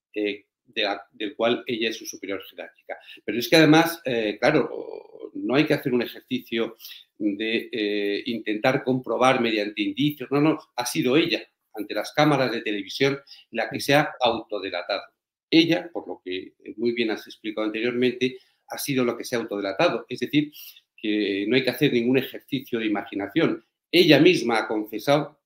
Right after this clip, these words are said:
ante las cámaras de una televisión o de varias televisiones, efectivamente, eh, la comisión de estas gravedades que he dicho. Y, y por a-, por apoyar, que es lo más grave que ha ocurrido en la agencia tributaria, eh, quiero decir que yo, por ejemplo, llevé el famoso caso Huguet Aguiar,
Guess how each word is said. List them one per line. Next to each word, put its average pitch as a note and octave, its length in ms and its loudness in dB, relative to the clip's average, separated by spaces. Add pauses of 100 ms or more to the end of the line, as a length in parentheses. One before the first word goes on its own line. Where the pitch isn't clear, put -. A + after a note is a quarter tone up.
(140)
ante G#2 200 -10
las F#2+ 200 -8
cámaras A2+ 440 0
de A#2+ 80 -4
una A2 140 -2
televisión A#2 540 -2
o G2 80 -6
de F#2 100 -10
varias A#2 300 -4
televisiones, A2+ 540 -2 (380)
efectivamente, A#2 840 -4
eh, G#2+ 60 -4
la G2 140 -4
comisión G2+ 500 -4
de G#2+ 80 -2
estas G#2 260 -6
gravedades F#2+ 540 -6
que - 80 -8
he G2 40 -4
dicho. G2 240 -8
Y, C3 380 -4
y B2+ 80 -6
por B2 200 0
a-, A#2+ 80 0 (140)
por C3 140 2
apoyar, C#3+ 460 6 (640)
que D3 120 6
es D3 80 6
lo D3+ 120 8
más D3 180 8
grave C#3 320 4
que C3 60 2
ha B2+ 40 -2
ocurrido C3 320 -2
en A2+ 60 0
la G#2+ 60 -2
agencia B2 300 -6
tributaria, A#2+ 600 0 (420)
eh, G#2+ 300 -2
quiero C#3+ 160 6
decir F3 240 0
que A#2+ 80 -8
yo, D#3 280 2 (200)
por G#2+ 140 -12
ejemplo, D3 340 0
llevé C3 320 4
el A#2 180 -2
famoso B2+ 400 0
caso B2 300 -2
Huguet A2 240 -4
Aguiar, G#2+ 440 0